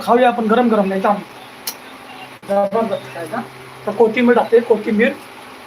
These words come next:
स्क्रीनवर डबल टॅप करून एक लाईक करा मित्रांनो. फक्त लोक बघतायत, स्क्रीनवर डबल टॅप केला तर एक लाईक होऊन जातं.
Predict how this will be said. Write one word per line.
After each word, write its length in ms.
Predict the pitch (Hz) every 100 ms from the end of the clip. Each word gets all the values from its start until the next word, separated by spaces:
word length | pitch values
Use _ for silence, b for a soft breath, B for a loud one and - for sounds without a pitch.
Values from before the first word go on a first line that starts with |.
| - - -
स्क्रीनवर 380 | - 247 247
डबल 280 | 240 233 240
टॅप 280 | 233 240 -
करून 180 | 247 240
एक 180 | 247 233
लाईक 260 | 220 233
करा 120 | 247
मित्रांनो. 420 | 240 233 226 220 214
फक्त 240 | 214 -
लोक 280 | 226 220 -
बघतायत, 420 | 196 208 - 240 - - - - - -
स्क्रीनवर 360 | 247 247 247
डबल 300 | 220 226 240
टॅप 320 | 208 226 233
केला 160 | 247 240
तर 120 | 240
एक 180 | 240 240
लाईक 220 | 214 226
होऊन 120 | 220
जातं. 200 | 208 196